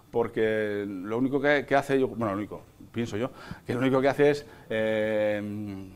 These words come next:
enlazar, digamos, las diferentes páginas y información de un, de un blog, de un site, con los otros sites, ¿vale? Entonces no, no mete mucho código.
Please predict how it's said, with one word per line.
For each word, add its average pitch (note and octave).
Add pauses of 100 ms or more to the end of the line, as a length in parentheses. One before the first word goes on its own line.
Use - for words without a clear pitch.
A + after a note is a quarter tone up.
(240)
enlazar, A#2
digamos, F#2+
las F#2+
diferentes A2+
páginas B2
y A#2+ (200)
información A#2
de G#2
un, A2+
de A2+
un A#2
blog, D#3
de A2+
un A2+
site, D#3 (280)
con A2+
los G2
otros F#2+
sites, D2+
¿vale? D3 (140)
Entonces -
no, F#2+ (600)
no G2+
mete F#2+
mucho F#2
código. E2+